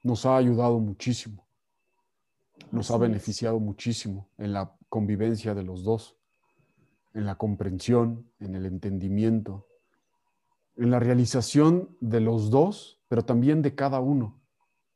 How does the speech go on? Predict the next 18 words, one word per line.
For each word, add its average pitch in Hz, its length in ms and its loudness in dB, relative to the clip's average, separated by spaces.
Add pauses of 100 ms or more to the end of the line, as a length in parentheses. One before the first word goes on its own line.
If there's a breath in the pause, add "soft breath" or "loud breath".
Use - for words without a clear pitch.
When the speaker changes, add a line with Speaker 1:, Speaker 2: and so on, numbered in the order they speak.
(140)
Speaker 1:
en 123 100 -4
su 104 140 -4
propia 120 340 0
Speaker 2:
Ujú. 104 80 -4
Speaker 1:
historia. 107 460 -14 (1500)
Speaker 2:
Así 175 440 -12
es. - 460 -18 (1700 soft breath)
¿Y 214 240 0
qué 240 120 4
preguntas 262 800 2 (100)
son 233 200 6
las 233 160 8
que 202 140 -4
podemos 202 400 4
dejar 180 560 -6 (1500 loud breath)
para 175 220 2
la 165 140 0
reflexión 170 720 -4